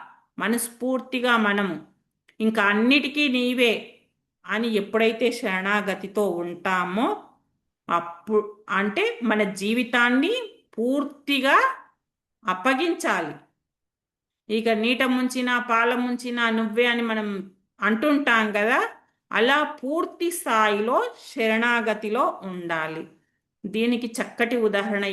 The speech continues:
ఏంటి అంటే తల్లి దగ్గర నుంచి పాలు ఎలా వస్తాయో పిల్లవాడికి తెలియదు. చిన్నపిల్లవాడికి ఏం తెలుస్తుంది? తెలియదు.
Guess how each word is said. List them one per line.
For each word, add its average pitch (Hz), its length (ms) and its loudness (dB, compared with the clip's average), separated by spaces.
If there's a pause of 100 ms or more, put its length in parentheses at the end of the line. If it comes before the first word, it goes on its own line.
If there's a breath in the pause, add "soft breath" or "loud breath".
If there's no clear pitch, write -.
(100)
ఏంటి 208 380 -4
అంటే 165 360 -4 (1800)
తల్లి 226 280 4
దగ్గర 254 420 2
నుంచి 220 400 -2 (380)
పాలు 208 340 4 (140)
ఎలా 220 220 4
వస్తాయో 214 600 -2
పిల్లవాడికి 220 680 2 (460)
తెలియదు. 254 440 2 (920)
చిన్నపిల్లవాడికి 311 720 0
ఏం 285 120 -2
తెలుస్తుంది? 311 580 -2 (880)
తెలియదు. 240 500 2